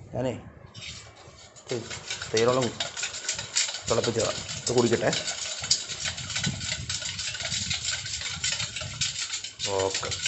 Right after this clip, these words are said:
അതിൻ്റെ കൂടെ ആണെങ്കിൽ ഉണ്ടല്ലോ റസ്ക്, ഇത് ഞാൻ സ്ഥിരമായിട്ട് പോകുന്ന ബേക്കറിയെ അവിടുന്ന് വാങ്ങിച്ചതാ. കാ കിലോ നാൽപത് രൂപ. ഉം.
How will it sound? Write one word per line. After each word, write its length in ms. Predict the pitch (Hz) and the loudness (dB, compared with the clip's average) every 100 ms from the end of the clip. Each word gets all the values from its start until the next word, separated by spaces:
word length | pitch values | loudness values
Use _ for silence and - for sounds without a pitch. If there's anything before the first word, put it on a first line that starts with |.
| - - - - - 113 | 6 6 8 6 4 6
അതിൻ്റെ 240 | 123 147 | 8 12
കൂടെ 120 | 165 139 | 12 12
ആണെങ്കിൽ 240 | 139 135 | 10 8
ഉണ്ടല്ലോ 260 | 110 101 90 - - - - 101 | 8 6 2 0 -8 -8 0 8
റസ്ക്, 320 | 113 - 143 - - - - - - - - - - 127 | 8 8 0 0 -4 -20 -20 -20 -20 -18 -16 -16 -8 4
ഇത് 80 | 143 | 8
ഞാൻ 140 | 143 156 139 - | 8 8 4 -4
സ്ഥിരമായിട്ട് 340 | - 135 151 143 | 4 10 12 10
പോകുന്ന 200 | 131 123 | 8 6
ബേക്കറിയെ 460 | 113 117 123 104 87 - - - - - 107 | 6 8 8 6 2 -2 -20 -20 -20 -8 4
അവിടുന്ന് 220 | 117 131 | 6 6
വാങ്ങിച്ചതാ. 320 | 107 104 101 - - - - _ _ _ _ - | 4 2 -2 -6 -12 -20 -20 _ _ _ _ 8
കാ 100 | 123 143 | 10 10
കിലോ 140 | 139 127 107 | 8 8 8
നാൽപത് 340 | 107 107 98 92 | 4 4 2 0
രൂപ. 100 | - - - - - - - - - - - - - - - - - - - - - - - - - | -4 -12 -12 -12 -14 -18 -16 -14 -14 -16 -16 -14 -14 -12 -10 -10 -14 -18 -18 -16 -14 -12 -12 -10 -8
ഉം. 120 | 107 | -4